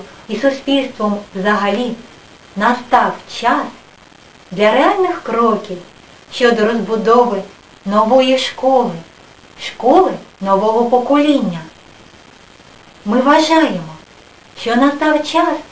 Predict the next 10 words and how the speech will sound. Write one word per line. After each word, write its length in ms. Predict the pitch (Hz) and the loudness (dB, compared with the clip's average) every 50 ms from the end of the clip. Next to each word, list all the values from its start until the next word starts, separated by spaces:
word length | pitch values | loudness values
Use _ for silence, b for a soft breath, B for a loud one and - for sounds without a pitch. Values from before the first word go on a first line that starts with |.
| - - - - - - - - - - - | -20 -20 -20 -20 -20 -20 -20 -20 -20 -14 -10
для 220 | 202 202 247 262 | -4 0 2 2
конструктивних, 1000 | 277 277 320 320 311 - - 320 320 320 - - 330 339 359 370 294 214 196 180 - - - - - - - - | 2 2 2 0 0 0 0 -2 -2 -2 -2 0 2 2 4 2 0 -2 -6 -6 -8 -12 -20 -20 -20 -20 -10 -8
невідкладених 960 | 202 202 226 254 285 302 311 - - 269 294 320 320 240 240 247 269 277 269 - - - | -4 -2 0 0 0 -2 -2 -2 -2 2 2 4 2 2 0 2 2 0 0 -2 -8 -14
дій. 300 | 208 185 175 202 190 180 170 - - - - - - - - - - - - - - - - - - - - - - - - - - - - - - - - - - - - - - - - - - - - - - - - - - - - - - - - - - - - - - - - - - - - - - - - - - | -14 -10 -6 -4 -4 -4 -6 -8 -16 -20 -20 -20 -20 -20 -20 -20 -20 -20 -20 -20 -20 -20 -20 -20 -20 -20 -20 -20 -20 -20 -20 -20 -20 -20 -20 -20 -20 -20 -20 -20 -20 -20 -20 -20 -20 -20 -20 -20 -20 -20 -20 -20 -20 -20 -20 -20 -20 -20 -20 -20 -20 -20 -20 -20 -20 -20 -20 -20 -20 -20 -20 -20 -20 -20 -20 -20 -20 -20 -18 -10 -6
У 80 | 220 | 0
наступному 680 | 240 247 269 269 - - 294 - 254 254 247 247 247 247 | 4 4 4 4 2 -2 -4 -2 0 0 0 2 0 -2
своєму 460 | - 226 226 247 247 254 240 233 226 | -2 0 0 2 4 4 2 2 2
виступі 600 | 262 370 453 466 - - 214 190 190 190 180 175 175 - - - - - - - - - - - - - | 2 2 2 2 0 -4 -4 -6 -4 -6 -8 -10 -10 -12 -20 -20 -20 -20 -20 -20 -20 -20 -20 -20 -16 -8
я 280 | 202 214 233 233 240 240 - - - 202 | -2 0 0 0 0 -2 -6 -14 -8 -4
надам 460 | 208 226 247 233 - 254 262 - | -2 -2 0 2 2 2 2 2